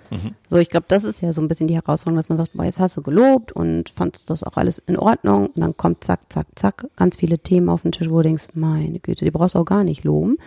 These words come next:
Speaker 2: Nur das ist dann so eine Verallgemeinerung, finde ich. Ähm, klar, so wie du schon beschreibst, aus vielleicht einer eigenen negativen Haltung, durch
Speaker 1: Mhm.
Speaker 2: Stress bedingt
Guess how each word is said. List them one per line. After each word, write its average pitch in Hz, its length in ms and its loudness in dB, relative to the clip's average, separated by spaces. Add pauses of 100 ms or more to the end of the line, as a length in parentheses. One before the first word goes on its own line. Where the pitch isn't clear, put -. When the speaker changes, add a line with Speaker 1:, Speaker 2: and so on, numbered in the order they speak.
(380)
Speaker 2:
Nur 175 100 4
das 185 120 4
ist - 100 -14
dann 202 140 4
so 196 60 2
eine 196 100 2
Verallgemeinerung, 185 1040 0
finde 156 360 -4
ich. - 200 -10
Ähm, 165 420 0
klar, 190 220 2
so 175 120 0
wie 185 40 2
du 175 100 2
schon 180 220 0
beschreibst, 190 500 0
aus - 180 -4
vielleicht 175 360 -2
einer 175 300 0 (640)
eigenen 175 500 2
negativen 233 640 0
Haltung, 269 560 -2
durch - 160 0
Speaker 1:
Mhm. - 40 -6
Speaker 2:
Stress - 300 -2
bedingt - 480 0